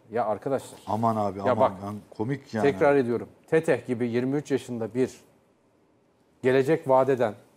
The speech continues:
Speaker 1: yani bu çocuk daha yirmi üç yaşında, on beş sene daha futbol hayatı olma ihtimali çok yüksek bir isim. Galatasaray'ın transfer listesindeydi. Malatyaspor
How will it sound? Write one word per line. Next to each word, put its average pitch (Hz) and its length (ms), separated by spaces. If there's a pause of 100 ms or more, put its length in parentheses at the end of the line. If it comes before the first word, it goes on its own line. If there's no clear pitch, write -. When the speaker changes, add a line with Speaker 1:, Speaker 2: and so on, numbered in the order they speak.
(100)
Speaker 1:
yani 107 300 (180)
bu 120 60
çocuk 139 260
daha 143 100
yirmi 143 280
üç 156 140
yaşında, 147 440 (720)
on 190 200
beş 165 100
sene 156 260
daha 190 100
futbol 170 260
hayatı 156 300 (220)
olma 156 300
ihtimali 160 320
çok 170 180
yüksek 160 360
bir 131 60
isim. - 220 (540)
Galatasaray'ın 170 480
transfer 160 440
listesindeydi. 113 640 (880)
Malatyaspor 139 720